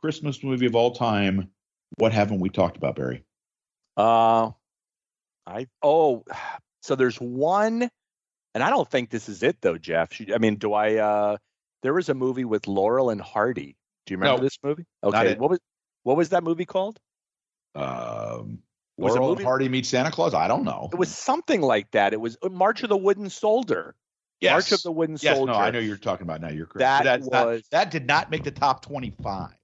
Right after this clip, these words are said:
Speaker 2: Well, so much for this list, right? But I gotta tell you, I love that movie, and, uh, that whenever that does come on, I like black and white movies too. I'll watch that. But so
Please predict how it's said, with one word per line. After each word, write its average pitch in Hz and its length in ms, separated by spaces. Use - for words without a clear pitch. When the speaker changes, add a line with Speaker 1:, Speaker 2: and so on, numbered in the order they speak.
Speaker 2:
Well, 71 500
so - 160
much 101 160
for 98 80
this 95 200
list, 78 280
right? 87 280
But 92 140
I 98 80
gotta 110 120
tell 113 180
you, 107 60
I 101 80
love 110 280
that 98 160
movie, 92 380
and, 87 200
uh, 85 300
that 101 120
whenever 113 280
that 107 220
does 104 220
come 120 200
on, 117 120
I 104 60
like 101 220
black 98 260
and 101 100
white 98 160
movies 101 300
too. 107 200
I'll 78 140
watch 82 340
that. 78 220
But - 100
so 104 180